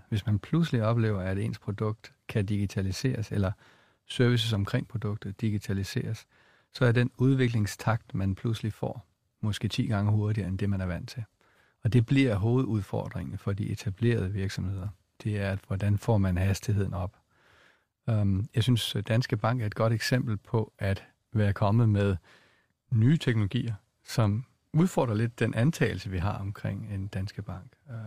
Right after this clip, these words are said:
og som har været meget succesfulde på mobile platforme.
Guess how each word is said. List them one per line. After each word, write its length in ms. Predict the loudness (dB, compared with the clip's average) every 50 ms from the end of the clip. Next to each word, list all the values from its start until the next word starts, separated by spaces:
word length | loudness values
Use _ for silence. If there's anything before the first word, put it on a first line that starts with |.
| -12 -12
og 80 | -8
som 120 | -4 -2 -2
har 100 | -2 -2
været 180 | -2 0 0
meget 400 | 0 0 2 2 4 4 4 2 0 -4 _ -18 -18 -14
succesfulde 680 | -12 -10 -2 0 2 2 2 0 -2 -2 -2 -2 -6 -8
på 300 | -2 0 0 2 2 0 0
mobile 420 | 0 0 2 2 0 0 0 -2
platforme. 580 | -2 -2 -2 -2 -2 -4 -6 -6 -4 -4 -6